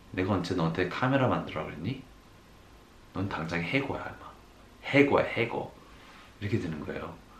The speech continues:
그냥 잘리는 거예요, 잘리는 거. <clears throat> 이 상사의 말을 안 들었을 경우에는 그가 아무리 카메라를 백만 개를 만들었다, 천만 개를 만들었다 해도 상사가 시키는 일을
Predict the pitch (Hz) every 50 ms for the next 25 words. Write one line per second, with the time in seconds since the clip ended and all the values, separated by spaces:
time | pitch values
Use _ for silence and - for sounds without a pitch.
0 | - - - - - - - 110 123 127 131 127 - - 180 208 214 208 170 120
1 | - 180 - - - - 156 147 135 - 85 82 - - - - - - - -
2 | - - - - - - - - - - - 226 226 214 180 165 - - - -
3 | - - - - - - 123 127 131 127 - 175 175 170 170 180 180 170 139 110
4 | 104 107 117 143 165 160 - - 98 95 110 117 127 143 135 131 127 - 123 98
5 | - - 95 90 87 87 90 110 156 170 170 - - - - - - - - -
6 | - - - - - 143 143 165 202 190 - - - - - - - 120 160 208
7 | 240 254 254 269 262 262 262 262 - - - - - - - - - - - -
8 | - - - - 233 220 220 214 208 202 185 180 170 202 214 214 214 - - -
9 | - - - - - - - 196 196 - 185 208 220 220 214 202 190 202 196 180
10 | 160 143 139 143 143 143 143 139 - 139 135 139 - 247 220 220 220 226 220 208
11 | 185 190 190 175 - 127 123 123 120 120 123 120 - 120 107 107 107 156 185 190
12 | - - - - - - - - - - - - - 147 143 139 143 139 135 131
13 | 131 - - - - 135 117 101 98 107 151 151 165